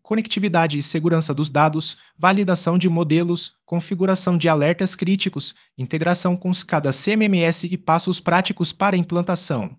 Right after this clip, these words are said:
Foco na otimização operacional, manutenção baseada em risco e nos indicadores-chave para a sua equipe. Principais conclusões são: um,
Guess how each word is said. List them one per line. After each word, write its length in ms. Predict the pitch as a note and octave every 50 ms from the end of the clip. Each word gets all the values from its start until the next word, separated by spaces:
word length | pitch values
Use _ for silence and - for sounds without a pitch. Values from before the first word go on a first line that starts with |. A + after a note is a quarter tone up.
| _ _ _ _ _
Foco 280 | _ F3+ G3 F#3+ - A#3
na 120 | G#3+ F#3+
otimização 640 | F3 E3+ F3+ - G3 G3 G3 F#3 G3+ F#3+ - - D3
operacional, 840 | C#3+ C#3 F3 E3 E3+ E3+ - F#3+ E3+ D3 C3+ C3+ C#3 D3 - _ _ _ _
manutenção 560 | D#3+ F3 G3+ A3 A3 A3 G3 - - F3 E3+
baseada 400 | F3 F#3 F3+ F3+ E3+ E3+ D#3+ E3
em 60 | D3+
risco 380 | B2+ C#3+ F#3 G3 - - F3 -
e 120 | - D#3+
nos 180 | C#3 B2+ A#2 A#2+
indicadores-chave 840 | C#3+ D#3+ F#3 F3+ - F#3+ D3+ E3+ F3 G3+ F#3+ - - F3+ F#3 F3+ G3
para 200 | G3 F3 D3+ C#3+
a 40 | C#3
sua 260 | - - G3+ G3+ F#3+
equipe. 540 | F#3 F#3+ - - B2 - - B2+ A2 B2 _ _ _ _ _ _ _
Principais 440 | C#3 C#3+ - - D3+ - D3+ D3+ D#3
conclusões 500 | - D3 C#3 C#3 D3+ D3 C#3+ D#3 E3 D#3
são: 180 | - C#3+ C3
um, 140 | A#2+ A2+ A2+